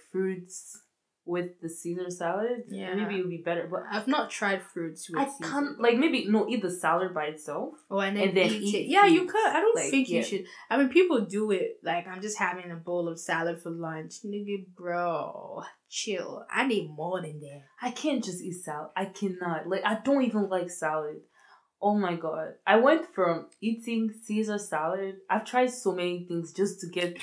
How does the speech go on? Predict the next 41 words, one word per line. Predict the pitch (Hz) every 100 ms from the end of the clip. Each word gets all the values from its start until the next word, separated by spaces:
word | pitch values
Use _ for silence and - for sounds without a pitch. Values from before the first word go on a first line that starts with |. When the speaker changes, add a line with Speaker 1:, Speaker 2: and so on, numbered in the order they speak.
| -
Speaker 2:
<laughs> | 175
Speaker 1:
greens | 175 175 175 214 233
in | 247
my | 254 262
life. | 247 254 269
Speaker 2:
Greens. | -
<laughs> | - 277 - - 262 - -
Speaker 1:
I |
went | 262 403
from | 285 202
eating | 226 247 233
Caesar | 220 214 208
salad | 208 185 180 180 180 180 -
to, | 170 165 160
um, | 165 160 160 160 _ _ _ _ _ - - _ _
eating, | 220 214 - 233 233 220 - _ -
I | - -
can't | 254 196
remember | 185 170 180 185 175 175
what | 185
other | 175 175 175
salad | 170 170 160
I | 156 -
tried, | 160 151 147 151
but | 156
it | 170
was | 170 170
trash | - 165 170
as | 156 139
well | 143 165
'cause | 165 151
I |
Speaker 2:
Yeah. | 135 175
Speaker 1:
hated | 165 175 175
it. | 247 240 - _ _ _ _ _ -
And | 196 202 175
then | 180 175 165 165
I | 170
went | 175 196 208 - - 180
to | 175 160 - 165 -
<laughs> | 196